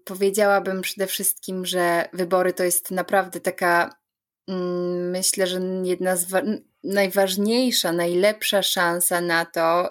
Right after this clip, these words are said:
żebyśmy zdecydowali i zdecydowały wspólnie, em, o tym, w jakim kraju chcemy żyć. Głos kobiet moim zdaniem jest tutaj szczególnie ważny, więc do dziewczyn zwracam się szczególnie, e, ponieważ mam wrażenie, że w,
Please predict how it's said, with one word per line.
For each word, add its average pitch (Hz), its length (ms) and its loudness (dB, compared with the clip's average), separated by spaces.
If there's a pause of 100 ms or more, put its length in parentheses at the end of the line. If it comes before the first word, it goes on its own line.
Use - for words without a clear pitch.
(120)
żebyśmy 175 680 -2
zdecydowali 170 840 0
i 170 60 -4
zdecydowały 165 680 0
wspólnie, 170 640 0 (540)
em, 170 760 0
o 175 80 2
tym, 175 200 -4
w 170 40 0
jakim 175 240 -2
kraju 165 280 2
chcemy 165 340 -4
żyć. 175 380 0 (520)
Głos 196 460 0
kobiet 190 460 2
moim 175 300 0
zdaniem 175 360 0
jest 175 180 -4
tutaj 180 220 0
szczególnie 180 480 -2
ważny, 160 360 0
więc 160 240 -4
do 170 100 -6
dziewczyn 165 720 -2
zwracam 165 440 -4
się 180 140 -4
szczególnie, 165 680 0 (540)
e, 165 540 0
ponieważ 180 400 0
mam 180 140 0
wrażenie, 180 400 0
że 175 220 2
w, 165 60 -10